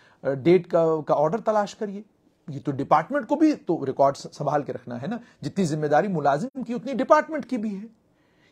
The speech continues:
ये एक्सरसाइज हो क्यों रही है? क्योंकि जम्मू कश्मीर की सरकार को ये खबर पक्की मिली है, एक बड़ी तादाद उन मुलाजिमों की है, जिन मुलाजिमों को इसी तरीके से सरकारी सिस्टम में लाया गया कि ना उन्हें कहीं कोई, उनका कोई फर्स्ट अपॉइंटमेंट ऑर्डर था, ना उनके पास कोई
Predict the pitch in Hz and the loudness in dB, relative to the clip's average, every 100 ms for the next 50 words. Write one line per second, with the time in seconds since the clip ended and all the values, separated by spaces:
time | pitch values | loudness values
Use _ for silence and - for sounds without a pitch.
0 | 226 269 277 247 311 269 233 240 226 127 | -2 -2 -2 0 0 4 2 4 0 -2
1 | 110 104 117 190 247 269 269 277 302 302 | -6 -10 -8 -2 0 0 -2 -4 -4 -4
2 | - 190 175 202 240 233 254 - _ _ | 0 2 4 2 2 -2 -6 -8 _ _
3 | 110 101 190 320 - 220 269 - 302 - | -16 -2 2 4 4 4 4 4 -2 0
4 | 349 214 135 113 - - _ _ - 220 | 0 2 0 -4 -12 -18 _ _ -8 6
5 | 247 339 370 269 240 220 214 208 170 151 | 10 10 10 8 8 8 6 2 2 2
6 | 139 151 240 175 139 113 - _ _ _ | 2 -2 -6 -6 -12 -12 -16 _ _ _
7 | _ - 123 262 285 226 202 196 190 285 | _ -12 0 0 2 4 4 4 0 -4
8 | 220 269 247 285 294 240 233 190 190 240 | -6 -4 0 2 4 4 2 -2 -4 2
9 | 185 165 170 170 160 - 165 139 120 156 | 2 4 4 2 -4 -4 -6 -2 2 6
10 | 233 170 175 202 _ _ 175 151 151 180 | 6 6 2 -2 _ _ 0 2 6 6
11 | 233 208 226 226 196 202 208 170 - 170 | 6 4 2 2 0 0 -2 -4 -4 0
12 | 190 185 170 - 226 233 247 226 226 233 | 0 0 -2 6 6 8 2 2 -2 -4
13 | - 214 220 220 220 226 _ _ _ 131 | 2 2 2 -2 -6 -8 _ _ _ 0
14 | 160 226 254 220 226 202 214 - 220 214 | 4 6 6 4 4 8 8 6 -2 -2